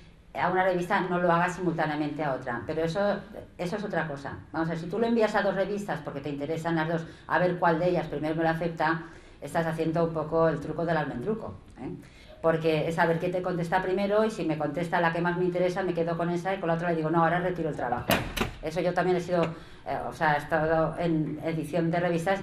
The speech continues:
y ha ocurrido. O sea, eso es lo que no es correcto porque la, el trabajo de revisión lo estás duplicando y eso sí que es un esfuerzo para,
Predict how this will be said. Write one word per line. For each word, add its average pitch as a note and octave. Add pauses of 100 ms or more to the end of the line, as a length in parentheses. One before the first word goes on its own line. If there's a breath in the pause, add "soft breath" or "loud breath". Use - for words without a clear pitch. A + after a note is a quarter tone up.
y D#3
ha C#3
ocurrido. C#3+ (100)
O -
sea, - (360 loud breath)
eso F3
es A3
lo G#3
que F#3
no F3
es F#3
correcto G#3+
porque E3+
la, D3
el D#3
trabajo F3+
de G3
revisión G3 (320 loud breath)
lo F#3
estás F3+
duplicando D#3
y D#3
eso E3+
sí E3
que E3+
es E3
un E3+
esfuerzo F3
para, D#3